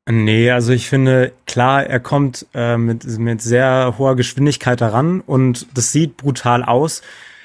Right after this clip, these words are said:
Er hat Glück, dass er Barreiros Spann einfach nur streift. Also würde er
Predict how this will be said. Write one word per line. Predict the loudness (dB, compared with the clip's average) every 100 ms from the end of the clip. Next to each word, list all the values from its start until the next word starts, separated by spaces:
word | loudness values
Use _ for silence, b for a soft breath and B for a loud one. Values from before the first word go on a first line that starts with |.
| B
Er | -2
hat | -2 0
Glück, | 2 2 0
dass | 0 0
er | 2
Barreiros | 2 2 0 0 -2 -4 -10 -14
Spann | -12 -4 -2 0
einfach | 0 0 0
nur | 0 -2
streift. | -2 0 0 -2 -8
Also | -4 -2 2
würde | 2 2
er | 2 2 2 -2